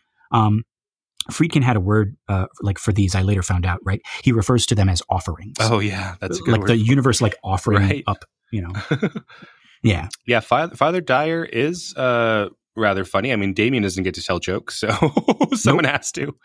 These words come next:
Speaker 1: Yeah. So, yeah, yeah, Father Dyer is his, is his kind of, like, foil, his comic relief, right? Um, and we're gonna see again, like, those themes of communion, right? Like, i-, very, very soon, Father Karras is gonna need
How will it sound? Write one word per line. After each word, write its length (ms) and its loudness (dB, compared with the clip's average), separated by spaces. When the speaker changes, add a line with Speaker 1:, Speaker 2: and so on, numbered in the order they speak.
Speaker 1:
Yeah. 180 -2
So, 160 0
yeah, 180 2
yeah, 180 0
Father 240 0
Dyer 260 2
is 300 2
his, 340 2
is 240 -2
his 220 -2
kind 180 -4
of, 80 -4
like, 160 -6
foil, 360 -2
his 200 -4
comic 300 -6
relief, 360 -4
right? 220 -2
Um, 200 4
and 120 2
we're 80 2
gonna 120 2
see 160 4
again, 260 2
like, 220 0
those 240 0
themes 380 2
of 200 -4
communion, 640 0
right? 280 -4
Like, 260 -2
i-, 200 -6
very, 340 2
very 180 2
soon, 440 2
Father 240 0
Karras 340 2
is 120 -2
gonna 280 2
need 800 2